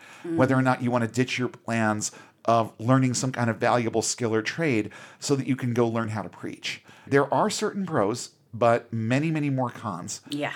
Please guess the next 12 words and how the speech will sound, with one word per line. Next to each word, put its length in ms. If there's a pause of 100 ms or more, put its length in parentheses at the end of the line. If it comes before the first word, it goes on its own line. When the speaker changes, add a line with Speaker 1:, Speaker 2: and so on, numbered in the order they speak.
(140)
Speaker 2:
to 120
embracing 680 (340)
this 220
kind 200
of 80
vocation 480
and 120
lifestyle. 680 (420)
And 300
we're 140
going 400 (200)
to, 420